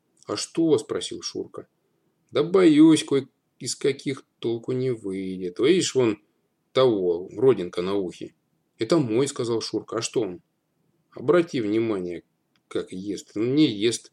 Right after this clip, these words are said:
а, как говорится, сцеживает. То есть одну жижу пьёт, а гущу оставляет". "Ну и что?" "А нужно, чтобы хапал. Тогда с него будет толк.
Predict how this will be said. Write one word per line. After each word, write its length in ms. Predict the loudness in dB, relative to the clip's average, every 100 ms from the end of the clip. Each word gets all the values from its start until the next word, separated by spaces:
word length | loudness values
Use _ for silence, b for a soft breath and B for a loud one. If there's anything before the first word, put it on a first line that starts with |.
| _ _ _
а, 100 | -12
как 220 | -6 -4
говорится, 440 | 2 2 2 -2 -6
сцеживает. 1000 | -6 -8 -2 0 0 -2 -4 -6 -14 _ _ _ _ -4
То 100 | -4
есть 180 | 2
одну 240 | 2 4 2
жижу 460 | 2 2 2 -2
пьёт, 380 | -6 -4 0 0
а 80 | -2
гущу 320 | -4 -4 -4
оставляет". 760 | -6 -2 -2 -2 -6 -8 -12 _ _ _ _ _
"Ну 120 | -6
и 20 | -6
что?" 480 | -8 -8 -4 -4 -6 _ _ _ _
"А 100 | -6
нужно, 440 | 0 0 0 -2
чтобы 340 | -4 -4 -2
хапал. 600 | -4 -2 0 0 -2 -6 _ _ _ _
Тогда 240 | -14 -4 -2
с 80 | 0
него 240 | 0 -2
будет 400 | -2 -8 -8 -10
толк. 340 | -8 -8 -8